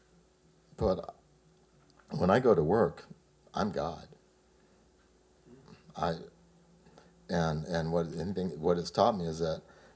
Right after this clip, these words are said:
if there is a God, it's a tough job. You can't control these folks, but you do. Um,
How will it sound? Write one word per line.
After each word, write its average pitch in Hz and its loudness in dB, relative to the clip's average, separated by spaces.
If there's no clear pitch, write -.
if 82 -10
there 95 0
is 110 0
a 90 -6
God, 82 -4
it's - -10
a - -16
tough - -10
job. - -10
You 107 -10
can't 120 -2
control 135 -2
these 87 -8
folks, - -8
but 80 -2
you 76 -8
do. 101 -4
Um, 80 -4